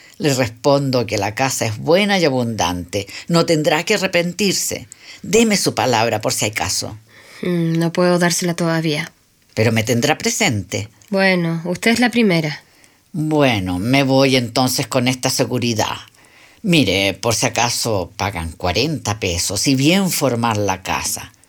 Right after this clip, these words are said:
Speaker 1: ¿Quedamos palabreadas por si acaso?
Speaker 2: No le digo ni sí ni no.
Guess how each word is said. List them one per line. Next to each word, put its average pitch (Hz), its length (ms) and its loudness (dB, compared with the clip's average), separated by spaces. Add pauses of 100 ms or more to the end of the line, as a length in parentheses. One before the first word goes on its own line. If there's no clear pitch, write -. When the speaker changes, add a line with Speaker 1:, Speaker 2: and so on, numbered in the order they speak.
(220)
Speaker 1:
¿Quedamos 139 380 2
palabreadas 147 640 4
por 185 180 -4
si 180 100 -2
acaso? 208 520 -4 (440)
Speaker 2:
No 185 280 0
le 185 160 2
digo 202 280 2
ni 180 160 2
sí 240 240 2
ni 262 140 4
no. 147 220 2